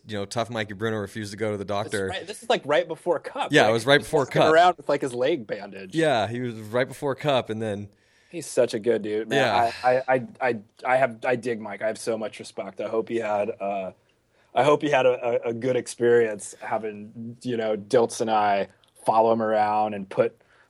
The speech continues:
Speaker 2: mics on him, and, and, I mean, you know, it, it really reminded me, like, you're talking about N F L Films, which is really,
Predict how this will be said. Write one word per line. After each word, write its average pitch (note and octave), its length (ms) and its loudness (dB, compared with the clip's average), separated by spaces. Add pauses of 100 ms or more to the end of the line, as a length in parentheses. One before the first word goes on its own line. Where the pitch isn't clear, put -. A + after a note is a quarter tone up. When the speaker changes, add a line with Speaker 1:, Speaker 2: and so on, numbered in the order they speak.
(300)
Speaker 2:
mics A#2 560 2
on A2+ 160 2
him, A2+ 280 -2
and, G2 240 -8
and, G#2 420 -4
I G#2+ 100 -6
mean, G#2 460 -8
you A#2 140 -4
know, G#2+ 200 0
it, B2+ 260 2
it D#3 180 2
really D#3+ 320 6
reminded C3+ 440 2
me, B2 200 -4
like, A2 300 0
you're A#2+ 100 -8
talking C3 260 2
about A2+ 320 0
N A#2+ 140 -4
F A#2 180 -4
L A2+ 140 0
Films, G#2 500 -8
which G#2 240 -8
is G#2 320 -8
really, A#2 840 2